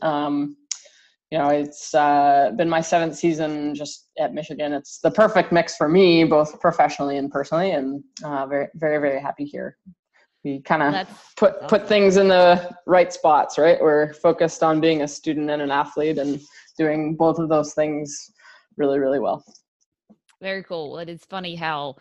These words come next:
Speaker 2: um, and like I said, with some of the different episodes, how the, the coaching path, you might end up in some crazy places along the way, but when you can kinda get brought back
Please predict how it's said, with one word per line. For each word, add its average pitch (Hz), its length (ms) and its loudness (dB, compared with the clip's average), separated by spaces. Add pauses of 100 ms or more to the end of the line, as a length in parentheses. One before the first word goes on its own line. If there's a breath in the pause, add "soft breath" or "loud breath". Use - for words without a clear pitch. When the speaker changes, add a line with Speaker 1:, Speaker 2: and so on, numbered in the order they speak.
(600 soft breath)
Speaker 2:
um, 151 540 -6
and - 0 -
like 170 120 -12
I 165 100 -8
said, 156 140 -14
with 160 120 -10
some 165 120 -10
of 156 60 -8
the 147 60 -8
different 156 240 -6
episodes, 151 460 -8
how 151 420 -6
the, 151 340 -10
the 175 80 -12
coaching 156 440 -10
path, 156 440 -2
you 160 100 -10
might 160 280 -4
end 165 200 -4
up 165 180 -2
in 151 100 -6
some 160 160 -12
crazy 156 340 -4
places 151 380 -8
along 151 300 -10
the 143 80 -10
way, 147 260 -6
but 139 140 -12
when 143 140 -12
you 139 100 -16
can 151 360 -14
kinda 151 260 -12
get 147 200 -10
brought 147 240 -8
back - 220 -10